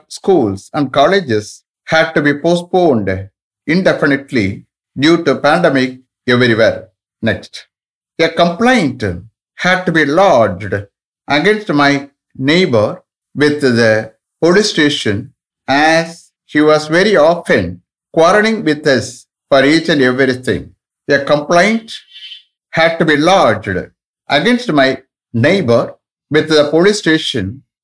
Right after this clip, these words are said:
as he was very often quarreling with us for each and everything. He-க்கு பதிலா என்னுடைய நெய்பரை சப்ஸ்டிட்யூட் பண்ணிக்கிறேன் for taking translation. என்னுடைய நெய்பர் அடிக்கடி எங்களோட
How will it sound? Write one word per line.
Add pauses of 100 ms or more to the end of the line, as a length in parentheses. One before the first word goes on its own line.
(120)
as
he
was
very
often (360)
quarreling
with
us (240)
for
each
and
everything. (440)
He-க்கு
பதிலா
என்னுடைய
நெய்பரை
சப்ஸ்டிட்யூட்
பண்ணிக்கிறேன்
for (100)
taking
translation. (460)
என்னுடைய
நெய்பர் (500)
அடிக்கடி (500)
எங்களோட